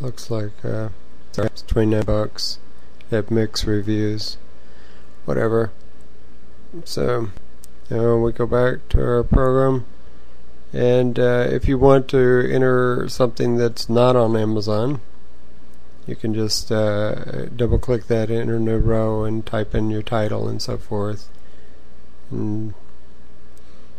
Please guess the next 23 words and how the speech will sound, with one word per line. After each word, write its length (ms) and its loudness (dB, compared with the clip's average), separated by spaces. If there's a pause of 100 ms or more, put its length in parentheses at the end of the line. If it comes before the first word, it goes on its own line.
(140)
that's 260 -2
it. 460 4
Uh, 380 0 (260)
so 540 -2 (520)
next 240 0
time 280 6
we'll 120 4
work 300 2
on 260 4
changing 640 0
the 200 0
title 540 0
of 140 -2
the 80 -4
movie 640 -2
and, 220 -2 (600)
uh, 580 -2 (520)
uh, 260 -2 (400)
adding 380 0
fields 460 -2
and 120 -2
so 180 -2
forth. 360 -2